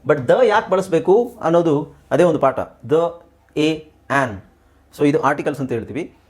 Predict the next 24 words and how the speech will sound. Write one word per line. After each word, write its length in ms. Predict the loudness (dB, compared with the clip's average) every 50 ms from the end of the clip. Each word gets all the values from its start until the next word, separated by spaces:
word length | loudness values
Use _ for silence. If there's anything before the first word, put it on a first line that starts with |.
| _ _ -8
ಇದು 240 | -4 0 0 0
ಈಗ 120 | 2 0 0
ತಲೆ 200 | 0 0 -2 -4
ಕೆಡಿಸ್ಕೊಳ್ಳೋದು 340 | -6 -6 -6 -6 -6 -6 -4
ಬೇಡ. 120 | -6 -6 -6 -8 -12 _ _ _ -12 -6 -2
Just 280 | -2 -2 -2 -4 -4
ಕೆಲವು 240 | -2 0 2 2 2
ನಾವು 240 | 4 2 2 2 0 -4 -8 -16 -20 _ -16 -4
clean 240 | 0 0 2 2 2
the 160 | 2 2 2
room, 180 | 4 2 0 0 -4 -8 -16 -20 -20 _ _ _ -2
clean 220 | 0 2 2 2
the 100 | 2 0
room, 180 | 0 -2 -4 -2
ರೂಮನ್ನು 280 | -2 0 0 0 -2 -2
ಕ್ಲೀನ್ 200 | -4 -6 -6 -4
ಮಾಡು. 380 | -4 -4 -4 -6 -6 -10 _ _ _ _ _ _ _ _ _ _ _ _ -2
ರೂಮ್ 240 | 0 0 2 0 -2
ಅನ್ನೋದು 320 | -2 0 0 2 2 2
ಒಂದು 140 | 0 0 0
ವಸ್ತು 340 | -2 -2 -2 -4 -6 -6 -8 -12 _ 0
ಅಲ್ಲ, 100 | 0 0 0 0 -2
ಒಂದು 380 | -2 -2 0 -2 -4 -6 -8 -12 -20 _ -20 -6
ಸ್ಥಳ 220 | -4 -2 0 0